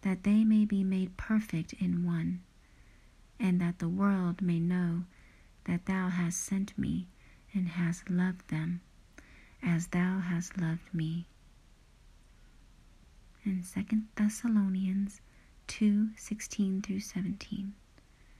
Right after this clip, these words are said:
"Now our Lord Jesus Christ himself, and God, even our Father, which have loved us, and hath given us everlasting consolation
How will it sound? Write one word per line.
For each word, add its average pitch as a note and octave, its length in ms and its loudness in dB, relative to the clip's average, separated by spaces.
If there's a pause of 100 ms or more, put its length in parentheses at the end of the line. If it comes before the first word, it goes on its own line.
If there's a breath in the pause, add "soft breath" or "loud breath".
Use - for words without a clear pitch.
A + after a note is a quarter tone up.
(520 soft breath)
"Now G3+ 360 6
our G#3+ 240 4
Lord F#3 440 2
Jesus F3+ 400 -4
Christ F#3+ 440 -4
himself, G3+ 680 -2 (640 soft breath)
and A#3+ 260 4
God, F3 400 0 (600 soft breath)
even A3 280 6
our A3+ 220 0
Father, F#3+ 600 -2 (600 soft breath)
which F#3+ 180 -2
have F#3+ 300 -2
loved G3+ 380 0
us, F3+ 360 -6 (520 soft breath)
and G3+ 120 2
hath F#3+ 260 0
given G#3+ 280 2
us G3+ 260 2
everlasting G3 840 0
consolation G3 1000 -2